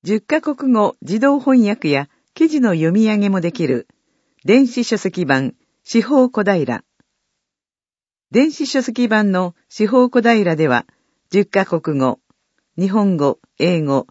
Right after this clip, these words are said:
中国語簡体字、中国語繁体字、韓国語、タイ語、ポルトガル語、スペイン語、インドネシア語、ベトナム語の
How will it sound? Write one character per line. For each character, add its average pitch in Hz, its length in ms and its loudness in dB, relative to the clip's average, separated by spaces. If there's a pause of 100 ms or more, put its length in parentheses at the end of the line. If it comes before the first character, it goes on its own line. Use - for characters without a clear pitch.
(300)
中 220 220 2
国 190 300 -2
語 165 120 -2
簡 165 220 -2
体 156 280 -2
字、 110 220 -6 (580)
中 233 380 2
国 196 180 -4
語 180 120 0
繁 190 240 -4
体 151 260 -2
字、 113 220 -4 (580)
韓 196 220 0
国 170 280 -2
語、 139 220 -2 (340)
タ 180 140 0
イ 170 120 0
語、 147 260 -4 (420)
ポ 196 140 2
ル 226 100 0
ト 202 140 0
ガ 180 120 0
ル 160 140 -2
語、 135 240 -2 (500)
ス - 160 -20
ペ 202 120 2
イ 180 120 0
ン 165 120 -2
語、 127 240 0 (480)
イ 226 160 4
ン 226 80 4
ド 208 120 2
ネ 180 120 -2
シ 160 240 -6
ア 147 80 -2
語、 123 240 -2 (420)
ベ 170 140 0
ト 247 140 2
ナ 233 180 4
ム 214 140 0
語 202 180 0
の 131 200 -4